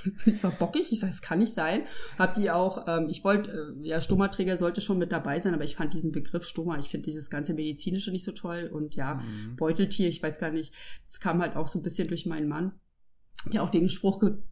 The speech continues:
Speaker 1: geprägt hat, „Lieber Beutel am Bauch als Zettel am Zeh.“
Speaker 2: Mhm.
Speaker 1: Das hat er ja damals zu mir so gesagt, „Lieber nehme ich dich mit Beutel am Bauch, als dass du stirbst.“ Und, ähm, das ist halt so diese Basis für dieses Beuteltier,
Speaker 2: Mhm.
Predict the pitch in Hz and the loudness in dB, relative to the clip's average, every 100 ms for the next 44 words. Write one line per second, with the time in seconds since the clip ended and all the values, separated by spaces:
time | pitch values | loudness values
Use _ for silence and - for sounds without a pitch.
0 | - - - 190 - 190 190 175 170 170 | 0 2 4 2 2 2 2 0 0 -2
1 | 170 170 160 170 160 160 175 160 156 147 | 0 -2 -2 -4 -4 -4 -2 -2 -4 -6
2 | - 190 240 - - - - 107 104 120 | -4 -2 -4 -8 -16 -12 -10 -8 -8 -10
3 | - - - - 202 175 170 170 165 165 | -8 -6 -4 -2 -2 0 0 0 -2 -2
4 | 170 - - 185 170 170 185 170 170 - | -4 -6 -6 -4 -4 -4 -6 -2 -2 -2
5 | 170 160 170 175 170 180 - 165 196 190 | -2 0 0 0 -4 -4 -4 -4 -2 -4
6 | 190 185 185 160 - - - 190 247 247 | -4 -6 -8 -8 -2 0 0 0 -2 -2
7 | - 185 180 175 - 170 165 165 165 185 | -4 -2 0 0 -4 -2 -2 -2 0 -2
8 | - - 185 190 - 180 160 160 - 170 | -2 -4 2 4 4 4 2 -4 -4 -2
9 | 170 175 208 226 202 - 170 170 156 - | 0 2 2 2 0 0 -2 0 2 4
10 | 208 220 - 220 208 - | 4 4 4 4 2 2